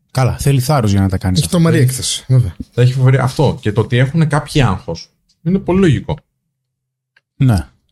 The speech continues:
Speaker 3: Δηλαδή,
Speaker 2: Απλά, ναι.
Speaker 3: είναι κάποιες περιπτώσεις που ξέρω, ρε παιδί μου, ότι ο άνθρωπος το σκέφτηκε σωστά να κάνει κάτι. Θα σας δείξω κιόλας, ε, αν το έχουμε βάλει αυτό το απόσπασμα. Αλλά από το άγχος το έκανε λάθος.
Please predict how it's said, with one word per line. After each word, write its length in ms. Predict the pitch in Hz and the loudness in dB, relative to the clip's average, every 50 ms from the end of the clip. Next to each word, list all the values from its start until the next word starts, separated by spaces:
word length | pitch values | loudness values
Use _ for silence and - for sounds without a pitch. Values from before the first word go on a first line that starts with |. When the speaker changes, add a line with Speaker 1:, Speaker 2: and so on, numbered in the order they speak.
| _ _ _ _ _ _ _ _ _ | _ _ _ _ _ _ _ _ _
Speaker 3:
Δηλαδή, 380 | _ - 123 98 98 - - | _ 0 2 2 4 4 2
Speaker 2:
Απλά, 160 | 120 - 190 | 2 0 0
ναι. 300 | 190 185 175 170 151 123 - - _ _ _ _ | 0 2 2 4 4 2 0 -2 _ _ _ _
Speaker 3:
είναι 180 | 120 123 127 | 2 4 4
κάποιες 240 | 127 143 131 143 - | 4 4 0 0 0
περιπτώσεις 460 | - 143 123 110 - 101 98 98 - | 2 2 2 2 2 0 0 -2 -2
που 120 | - - - | -6 -8 -6
ξέρω, 420 | - - - 135 131 135 139 135 | -4 -2 0 2 2 4 2 2
ρε 80 | 107 95 | 0 0
παιδί 160 | 90 90 92 | -2 -2 0
μου, 80 | 104 107 | 0 0
ότι 120 | 104 - | 0 0
ο 40 | 98 | 0
άνθρωπος 500 | 98 107 107 120 110 107 107 - - - - - _ _ _ _ | 0 0 0 -2 -4 -6 -8 -8 -10 -12 -18 -20 _ _ _ _
το 100 | _ - | _ -6
σκέφτηκε 480 | - - - - 123 123 127 - - 147 | -6 -4 -2 0 0 0 0 0 -2 -2
σωστά 460 | 131 - 101 90 - - 131 139 135 | -2 -2 -4 -6 -2 0 0 2 2
να 80 | 120 107 | 0 -2
κάνει 260 | - 101 92 90 87 | -2 -4 -4 -4 -4
κάτι. 340 | 82 - 82 82 78 - 90 | -6 -6 -6 -6 -6 -8 -8
Θα 120 | 92 95 90 | -8 -6 -6
σας 120 | 87 - | -6 -6
δείξω 260 | 101 117 127 - 104 | -6 -8 -6 -6 -10
κιόλας, 420 | 85 - 82 80 80 78 80 - - | -10 -8 -8 -8 -8 -8 -10 -12 -16
ε, 180 | - _ 87 87 85 | -18 _ -12 -10 -8
αν 420 | 85 82 82 80 82 85 90 92 95 | -8 -8 -8 -8 -6 -4 -4 -2 -2
το 80 | - - | -4 -4
έχουμε 200 | - 95 87 85 | -6 -6 -8 -4
βάλει 220 | 85 90 87 82 | -4 -4 -4 -4
αυτό 220 | 80 - - - | -8 -10 -10 -10
το 120 | 82 78 78 | -8 -8 -6
απόσπασμα. 640 | 73 - - - - - 78 73 78 82 90 - _ _ _ _ _ _ _ _ _ _ _ | -8 -8 -10 -10 -12 -14 -14 -14 -14 -14 -16 -18 _ _ _ _ _ _ _ _ _ _ _
Αλλά 200 | - 110 110 113 | -2 0 0 0
από 120 | 110 - | -2 -2
το 120 | - 113 107 | -2 -2 0
άγχος 280 | 110 117 123 127 135 | 0 0 -2 -4 -4
το 80 | - 156 | -6 -6
έκανε 180 | 151 165 160 156 | -4 -2 -2 -2
λάθος. 460 | 156 165 160 127 - - - _ | -2 -2 -4 -6 -8 -12 -20 _